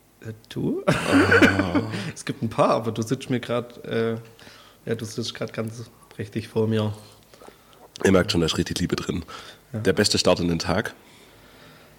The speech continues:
Speaker 1: <laughs> Meine Freundin wird's nicht gerne hören, aber, äh,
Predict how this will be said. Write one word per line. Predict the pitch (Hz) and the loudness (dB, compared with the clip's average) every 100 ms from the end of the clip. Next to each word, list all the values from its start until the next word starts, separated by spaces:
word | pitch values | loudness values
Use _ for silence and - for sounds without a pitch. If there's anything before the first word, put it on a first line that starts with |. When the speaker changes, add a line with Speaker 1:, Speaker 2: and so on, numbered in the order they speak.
| - - - - 605 587 - - - - - - - | -20 -20 -20 -20 -20 -20 -20 -20 -20 -20 -20 -18 -6
Speaker 1:
<laughs> | 135 - - 135 - - - - - | -6 -4 -2 -4 -4 -2 2 2 4
Meine | 123 135 | 6 6
Freundin | 117 127 139 139 | 4 4 6 6
wird's | 135 - | 4 2
nicht | 190 127 - - - | 2 0 -2 -12 -6
gerne | - 123 120 | 0 4 4
hören, | 123 131 127 | 6 6 6
aber, | 113 110 110 113 117 | 2 4 4 4 2
äh, | 117 110 110 | 2 4 2